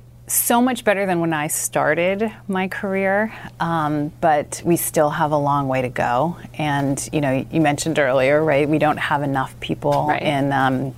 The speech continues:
Speaker 1: in senior ranks. But I, I, I'm very optimistic, and I'll tell you why. I, you know, I'm with C E Os all the time. I'm in the C-suite. There is something different today than even two or three years ago.
Speaker 2: Really?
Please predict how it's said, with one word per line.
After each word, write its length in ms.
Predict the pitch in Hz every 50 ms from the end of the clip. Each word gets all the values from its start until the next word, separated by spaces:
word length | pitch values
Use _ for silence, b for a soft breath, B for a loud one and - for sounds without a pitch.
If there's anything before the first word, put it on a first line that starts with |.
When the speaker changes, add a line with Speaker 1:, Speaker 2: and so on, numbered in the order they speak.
| -
Speaker 1:
in 140 | 185 175 156
senior 360 | - - 165 160 160 156 147
ranks. 400 | 151 156 147 151 170 170 - - -
But 140 | - 262
I, 140 | 302 320 - - -
I, 320 | - - 370 403 440 440 - - - -
I'm 300 | - 269 330 359 392 370
very 220 | 311 285 254 233 -
optimistic, 640 | - 185 - - 196 185 170 165 - - 160 -
and 80 | - 170
I'll 100 | 160 156
tell 180 | - - 196 202
you 140 | 196 190
why. 340 | 170 165 151 143 131 - - - - -
I, 440 | - - - 240 277 294 302 294 -
you 80 | - 175
know, 80 | 175
I'm 160 | 165 190 208 208
with 120 | 202 190
C 340 | - - - 175 - 165 170
E 40 | 160
Os 240 | 160 156 151 147
all 180 | 151 135 139 156
the 80 | 160 156
time. 640 | - - 156 156 156 160 160 156 156 160 160 156
I'm 140 | 151 131 131
in 160 | 143 156 170
the 60 | 180
C-suite. 840 | - - - - 165 160 - - - - 160 160 156 156 156 - - B B B B B B B B B B B
There 220 | - 220 247 285 320
is 160 | 349 330 320
something 540 | - - - 202 202 190 - - 196 185 175
different 480 | 180 170 165 - - - 156 131 -
today 680 | - - - 147 - 156 151 147 147 147 156 165 175
than 220 | 170 160 160 156 -
even 420 | - 170 175 170 175 175 175 170
two 220 | 170 - - 160 147
or 100 | 151 147
three 280 | 143 - 156 143 139
years 320 | 135 131 135 135 135 - 147
ago. 500 | 143 - - 95 - 90 90 - - -
Speaker 2:
Really? 340 | 285 320 359 277 175 165